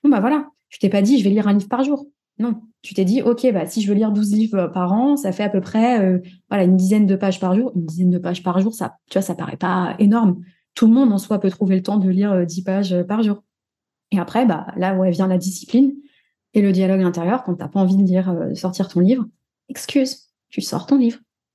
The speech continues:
T'éteins la télé. <laughs> Tu vois, tout le monde a le temps avant d'aller se coucher, par exemple. Plutôt que de regarder un autre épisode Netflix,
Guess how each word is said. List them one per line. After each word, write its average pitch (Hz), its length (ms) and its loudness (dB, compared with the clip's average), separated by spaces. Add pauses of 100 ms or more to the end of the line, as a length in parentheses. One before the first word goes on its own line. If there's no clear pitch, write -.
(180)
T'éteins 214 300 0
la 269 100 4
télé. 233 260 2
<laughs> 214 720 0
Tu - 60 -8
vois, 233 120 0
tout 262 260 0
le 208 60 6
monde 262 140 4
a 226 80 2
le 185 100 -4
temps 240 160 -2
avant 190 220 0
d'aller 214 220 -4
se 214 120 -4
coucher, 233 300 0
par 180 140 -6
exemple. 208 320 -2 (560)
Plutôt - 260 -2
que 285 40 4
de 277 80 2
regarder 247 320 2
un 226 140 2
autre 233 160 -4
épisode 214 320 0
Netflix, 196 520 -2